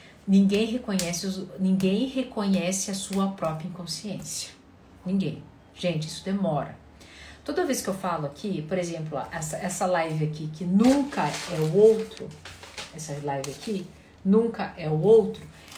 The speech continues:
as pessoas, no primeiro momento, elas ficam armadas. Claro que é o outro, foi o outro que me feriu, foi o outro que fez isso, foi o outro que fez aquilo. Conforme eu vou explicando, as pessoas falam assim, gente,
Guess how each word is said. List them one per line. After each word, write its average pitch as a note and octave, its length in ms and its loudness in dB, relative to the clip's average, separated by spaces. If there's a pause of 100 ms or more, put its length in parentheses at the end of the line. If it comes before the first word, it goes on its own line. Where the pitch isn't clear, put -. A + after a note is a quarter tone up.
as F#3+ 160 -4
pessoas, G3 800 4 (580)
no A#3 100 2
primeiro C4 360 2
momento, A3 600 4
elas G#3+ 320 0
ficam C4 400 0
armadas. F#3+ 840 2 (260)
Claro G4 400 8
que E4 180 2
é D4 80 8
o C#4 160 6
outro, C4 400 8
foi F#4+ 140 -6
o F#4 60 -6
outro F4+ 260 -4
que - 80 -6
me D4+ 100 -2
feriu, D4 380 2
foi F#4 220 -6
o - 20 -10
outro F4+ 220 -4
que - 60 -10
fez E4 140 -2
isso, D#4 220 -2
foi F#4+ 100 -6
o - 60 0
outro - 180 -2
que D4 60 -8
fez D4 160 -2
aquilo. B3 400 0 (480)
Conforme G4 380 2
eu B3+ 80 2
vou A3 100 2
explicando, F3 800 -2 (240)
as G#3+ 100 -10
pessoas G#3+ 340 -6
falam F#3+ 200 -4
assim, G3 260 -2
gente, G3 720 -4